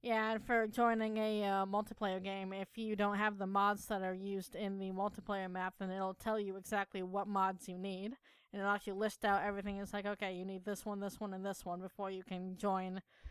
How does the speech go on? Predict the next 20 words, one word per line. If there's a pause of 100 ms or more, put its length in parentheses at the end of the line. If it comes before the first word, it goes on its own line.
(240)
in
with
this
particular
server."
So
it
is
really
good
about,
uh,
just,
like,
letting
you
know.
It's
like,
"Okay,